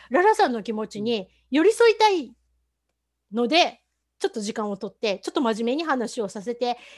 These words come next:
Speaker 1: いただきましたし、えー、ララさんは決して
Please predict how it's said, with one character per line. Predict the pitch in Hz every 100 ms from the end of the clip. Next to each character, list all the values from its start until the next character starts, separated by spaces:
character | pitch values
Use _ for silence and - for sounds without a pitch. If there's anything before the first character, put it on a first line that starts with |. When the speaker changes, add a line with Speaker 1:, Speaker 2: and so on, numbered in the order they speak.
| 285
Speaker 1:
い | 240
た | 269
だ | 269
き | 285
ま | 277 294
し | -
た | 208
し、 | 330 277 - _ -
え | 247 233 214
ー、 | 208
ラ |
ラ | 359 415
さ | 302
ん | 233
は | 254 240
決 | - 302
し | -
て | 302 277